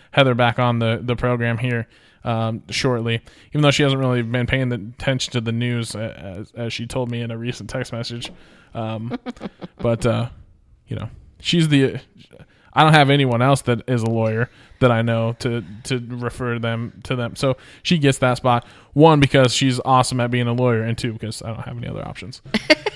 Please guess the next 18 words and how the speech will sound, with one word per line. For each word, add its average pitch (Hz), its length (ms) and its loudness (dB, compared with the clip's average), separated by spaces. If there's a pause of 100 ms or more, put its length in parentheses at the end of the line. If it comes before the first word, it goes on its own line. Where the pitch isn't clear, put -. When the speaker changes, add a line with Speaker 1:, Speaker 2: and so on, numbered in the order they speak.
(1800)
Speaker 2:
But 226 140 8
even 294 200 4
if 277 140 2
you 240 80 -6
Speaker 1:
So, 139 60 4
Speaker 2:
did, 226 220 2
she - 140 -2
Speaker 1:
even 196 120 6
Speaker 2:
would 202 60 4
Speaker 1:
if 196 100 4
I 185 40 8
Speaker 2:
still 175 80 8
be 190 80 6
Speaker 1:
did, 151 160 8
Speaker 2:
it. 131 60 -4
Speaker 1:
still 151 280 4
number 131 220 2
one, 113 280 -2